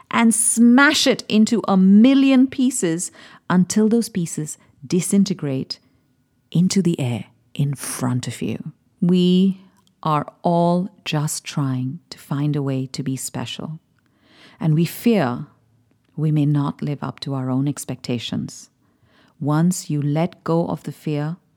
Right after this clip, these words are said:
you allow yourself to step out of the biggest prison anyone can live in. In order to release yourself from this prison, let me tell you about some of the achievements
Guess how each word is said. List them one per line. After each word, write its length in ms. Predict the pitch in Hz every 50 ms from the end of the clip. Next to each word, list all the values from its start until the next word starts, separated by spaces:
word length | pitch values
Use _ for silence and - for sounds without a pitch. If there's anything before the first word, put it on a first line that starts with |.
| _ _ _ _ _ _ _ _
you 160 | - 165 160 -
allow 440 | 165 156 156 151 151 147 156 170
yourself 540 | 175 175 175 160 - - 143 139 135 135 - -
to 80 | -
step 420 | - - - - - 196 208 202 - -
out 280 | - 147 139 139 -
of 120 | - 147 -
the 140 | - 123 - _ _ _
biggest 460 | 190 190 175 185 185 - - - -
prison 460 | - - 165 156 139 - 135 135 139 - _ _ _ _ _
anyone 580 | - 196 196 196 196 190 175 160 160 156 156 160
can 260 | 160 - - 170 156
live 240 | 147 135 135 120 -
in. 260 | 123 120 123 143 185 - _ _ _ _ _ _ _ _ _ _ _ _ _ _ _ _ _ _ _ _ _ _ _ _ _ _ -
In 160 | 143 139 - -
order 420 | - 143 151 151 151 139 151 160 160
to 180 | - - 165
release 640 | 147 143 156 151 151 151 156 170 185 202 196 - -
yourself 720 | 156 143 135 - - 143 123 110 - 123 - _ _ _ _ _ _ _ _ _ _
from 340 | _ _ - - 135 131 139
this 180 | 135 147 143 -
prison, 480 | - - 156 143 - 156 156 165 185 - _ _ _ _ _ _ _ _ _ _ _ _ _
let 280 | 156 147 135 147 - -
me 140 | 185 190
tell 240 | - - 165 147 143
you 200 | 139 139 143 139
about 300 | 139 127 135 - 123 -
some 300 | - - - 156 143 147
of 80 | 156 151
the 120 | - 170
achievements 720 | 160 - - - 139 127 - - 127 127 127 131 - -